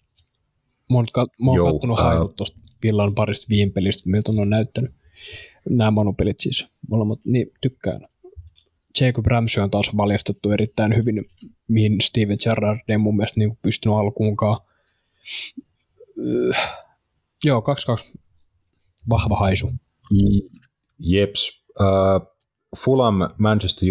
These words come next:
Speaker 2: United sunnuntain ja Valioliigan, Valioliigakierroksen päättävä ottelu.
Speaker 1: Kaksi kaksi. <laughs> Siis niinku ihan oikeesti.
Speaker 2: <laughs> Okei.
Speaker 1: Ei oo sen takia, että mä olisin motissa tai kuollut tai että mulla olisi kiire, mut se on niinku Fulham on mielenkiintoinen joukko. Me ei ollut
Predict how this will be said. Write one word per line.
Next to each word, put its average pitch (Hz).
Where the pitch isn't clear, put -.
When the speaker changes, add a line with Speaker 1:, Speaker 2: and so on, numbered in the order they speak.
Speaker 2:
United 85
sunnuntain 82
ja 95
Valioliigan, 92
Valioliigakierroksen 95
päättävä 76
ottelu. -
Speaker 1:
Kaksi 110
kaksi. -
<laughs> -
Siis 151
niinku 135
ihan 127
oikeesti. 117
Speaker 2:
<laughs> 139
Okei. 131
Speaker 1:
Ei 101
oo -
sen 135
takia, 120
että 120
mä 123
olisin 120
motissa 123
tai 117
kuollut 127
tai 117
että 117
mulla 120
olisi -
kiire, 113
mut 120
se 131
on 110
niinku 117
Fulham 160
on 165
mielenkiintoinen 131
joukko. 123
Me 123
ei 123
ollut 123